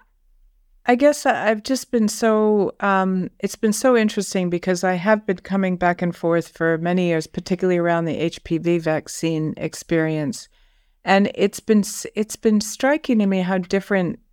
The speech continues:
the covid experience was. But what I see, um, in my own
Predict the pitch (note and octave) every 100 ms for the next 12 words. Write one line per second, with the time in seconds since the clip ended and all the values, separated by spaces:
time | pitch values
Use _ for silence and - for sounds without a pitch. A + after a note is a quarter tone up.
0 | _ - E3+ F#3 F3+ F3 F3 - - E3+
1 | E3+ E3+ - - E3+ E3 - _ _ _
2 | _ _ - G3+ G#3 B3 C4+ B3 - C#4+
3 | C#4 B3 G3+ F3 - _ G3 F#3+ F#3 F3+
4 | F#3 F3 - G#3 G3 F#3 F#3 A3 A3+ G#3+
5 | F#3